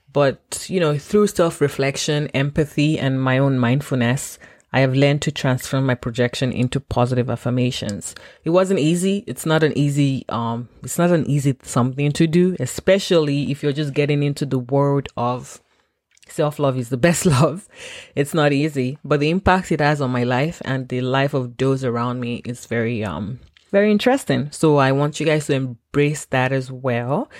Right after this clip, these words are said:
Remember that it, everything as we all do it is not a destination. It's a journey. Like every other habit, it's gonna take time for you to get used to it. So remember, breaking the habits of a negative projection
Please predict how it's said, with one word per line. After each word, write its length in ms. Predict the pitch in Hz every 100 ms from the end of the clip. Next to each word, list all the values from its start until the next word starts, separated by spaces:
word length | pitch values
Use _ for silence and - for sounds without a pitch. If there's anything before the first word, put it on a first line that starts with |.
| -
Remember 500 | 139 139 151 151 143
that 520 | 135 135 131 123 - -
it, 420 | 131 - 135 - -
everything 640 | 156 156 151 151 143 135 117
as 260 | 127 127
we 140 | 131 123
all 200 | 135 139
do 260 | 135 131
it 240 | 117 127 -
is 160 | 123
not 300 | 131 135 135 - -
a 140 | 127
destination. 1040 | 120 117 117 - - 120 120 127 - - 117
It's 260 | 127 123 -
a 120 | 117
journey. 640 | 123 131 120 - 76 151 - - - -
Like 240 | 143 135
every 300 | - 160 160
other 180 | 151 147
habit, 540 | 135 127 120 - - -
it's 220 | 123 -
gonna 260 | - 143 127
take 280 | 143 131 -
time 300 | - 123 117
for 140 | - 117
you 140 | 117
to 120 | 120
get 140 | 120 120
used 340 | 113 139 143
to 120 | - 113
it. 180 | 120 - - - -
So 160 | 147
remember, 440 | 135 135 143 147 143
breaking 440 | 131 147 147 170
the 100 | 156
habits 420 | 139 143 147 143
of 140 | 139 131
a 40 |
negative 500 | 127 131 139 143 135
projection 720 | 165 151 165 - 151 143 143